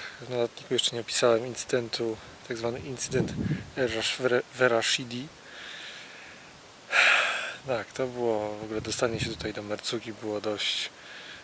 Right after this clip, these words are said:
e, sensacyjne, no ale udało się. Nie zos-, nie wylądowałem gdzieś w ciemnej uliczce zadźgany, ani, ani na pustyni porzucony,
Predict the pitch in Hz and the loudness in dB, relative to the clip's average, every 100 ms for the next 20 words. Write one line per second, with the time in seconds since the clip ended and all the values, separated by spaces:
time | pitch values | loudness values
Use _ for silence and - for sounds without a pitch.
0 | - - - 113 110 104 101 117 113 107 | -18 -18 -12 -6 -4 -2 -2 0 0 0
1 | - 107 110 110 107 107 104 104 - - | -2 -4 -4 -4 -2 -2 -4 -8 -14 -20
2 | - - 117 104 98 98 - 110 110 117 | -16 -6 0 2 2 0 -4 -6 -10 -8
3 | 107 110 120 113 113 113 110 113 104 104 | -8 -6 -6 -2 -2 0 4 4 4 -2
4 | 104 - - - - 113 - 113 110 110 | -2 2 2 0 -4 -6 -4 -4 -6 -4
5 | 110 - 113 107 104 113 113 113 107 104 | -2 -2 0 -2 0 2 2 2 -2 -4
6 | - - - - - - - - 117 107 | -10 -14 -12 -12 -12 -14 -16 -14 -10 -6
7 | 107 - 110 - 120 110 104 - 104 104 | -6 -2 -2 0 0 -2 -4 -6 -4 0
8 | - 107 104 | 0 0 -2